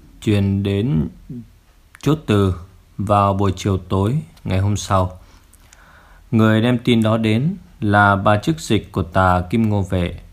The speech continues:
Một trong số đó là Trương Ngạn Cao, người quen của Từ.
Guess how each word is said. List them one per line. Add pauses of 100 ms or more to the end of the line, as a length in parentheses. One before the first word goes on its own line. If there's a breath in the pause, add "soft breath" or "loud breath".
(1000)
Một
trong
số
đó
là
Trương
Ngạn
Cao, (500)
người
quen
của
Từ.